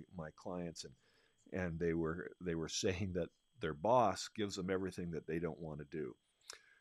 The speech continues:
<laughs> And I had to giggle because I remember my mentor, uh, Kelvin, who I talk about almost every show, used to say to me, "Your job, Spencer, is to make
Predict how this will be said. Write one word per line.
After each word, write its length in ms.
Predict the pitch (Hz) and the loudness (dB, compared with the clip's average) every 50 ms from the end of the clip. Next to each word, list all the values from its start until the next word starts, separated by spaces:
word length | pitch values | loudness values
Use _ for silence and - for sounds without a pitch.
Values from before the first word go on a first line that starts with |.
| _ _ _ _ _ _ _ - - _ _ - | _ _ _ _ _ _ _ -20 -20 _ _ 0
<laughs> 1040 | - - - - - - - - - - - - - - - - - - - 214 - - - - - - - - - - - - - - - | 2 2 2 2 0 -2 -4 -8 -12 -14 -14 -16 -18 -18 -18 -16 -12 4 6 6 6 6 2 -10 -8 -8 -8 -8 -8 -12 -16 -18 -18 -8 -2
And 120 | - 120 110 | 2 4 4
I 60 | 110 | 6
had 180 | 113 120 117 113 | 6 6 4 4
to 80 | 104 101 | 2 2
giggle 380 | 101 113 160 175 139 113 104 | 4 6 6 8 8 8 6
because 440 | 98 101 104 - - 107 98 98 98 | 6 2 -2 2 2 2 4 4 4
I 120 | 98 98 | 4 4
remember 560 | 107 117 113 110 110 107 107 107 101 95 95 98 - _ | 4 4 4 4 2 2 0 2 2 0 0 0 -4 _
my 240 | 98 98 98 101 | 0 2 2 2
mentor, 800 | 98 98 104 104 107 113 - - 95 85 80 76 80 95 113 120 - _ | 2 2 2 2 0 -2 -4 -8 -10 -8 -8 -6 -8 -8 -10 -12 -16 _
uh, 260 | - 87 87 82 80 80 - _ | -8 -8 -6 -6 -10 -12 -14 _
Kelvin, 460 | - - 95 85 78 69 76 80 104 104 76 | 0 2 2 2 2 -2 -4 -6 -6 -8 -6
who 80 | 85 80 | -6 -6
I 60 | 78 | -6
talk 280 | - - 95 87 - - | -4 -4 -4 -4 -4 -6
about 240 | 82 85 85 80 | -6 -4 -2 -2
almost 300 | 78 78 80 87 85 - | -2 -2 -4 -6 -8 -6
every 240 | - 85 80 82 82 | -8 -10 -8 -8 -8
show, 420 | 78 - - - 65 55 52 58 - - - - - - - - - _ _ _ _ _ _ _ _ - | -8 -6 -6 -6 -6 -8 -12 -14 -16 -20 -20 -20 -20 -20 -20 -20 -20 _ _ _ _ _ _ _ _ -12
used 360 | - 107 107 117 127 127 - | -4 0 2 4 2 2 0
to 80 | - 123 | -2 -2
say 400 | - - - 110 95 90 90 92 | -2 4 4 6 6 6 4 2
to 160 | - - 95 | 0 -2 -4
me, 400 | 92 90 87 80 78 80 85 98 - _ _ _ _ _ _ - - _ _ _ _ _ _ _ _ _ _ _ _ | -2 -2 -2 0 0 -2 -2 -4 -6 _ _ _ _ _ _ -20 -20 _ _ _ _ _ _ _ _ _ _ _ _
"Your 340 | 110 101 95 98 113 127 135 | -8 -4 2 4 6 6 6
job, 380 | 123 107 113 101 95 92 85 | 6 6 6 6 6 6 2
Spencer, 440 | - - - 90 87 85 - 95 85 | -2 -4 -2 -2 0 0 0 -2 -2
is 160 | 76 78 78 - | -2 -2 -4 -4
to 100 | - 87 | -6 -6
make 260 | 80 80 78 76 - | -4 -4 -6 -6 -8